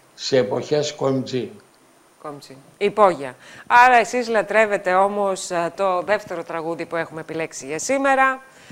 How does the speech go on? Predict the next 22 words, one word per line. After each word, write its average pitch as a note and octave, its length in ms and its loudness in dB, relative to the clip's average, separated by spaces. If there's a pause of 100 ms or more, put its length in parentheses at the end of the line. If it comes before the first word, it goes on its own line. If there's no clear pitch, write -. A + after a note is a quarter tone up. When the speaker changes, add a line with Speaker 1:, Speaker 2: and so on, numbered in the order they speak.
(220)
Speaker 2:
που C4 120 -2 (840)
έρχεται A3+ 360 0
από G3 160 0
μια G3 240 -2
άλλη E3 220 -2
εποχή, D4+ 520 -2 (100)
με B3 60 0
άλλα A3+ 380 6
χαρακτηριστικά F#3 840 2 (260)
και E4 120 -2
βέβαια C#4 300 4
στέλνουν B3+ 340 2
και A#3 120 0
το G#3 120 0
δικό G3+ 260 2
τους F#3 180 -6
μήνυμα. D#3 360 -6
Για A3+ 220 4
πάμε C4+ 240 4
στο C4 120 -2
νούμερο B3 260 0
δύο. B3 200 2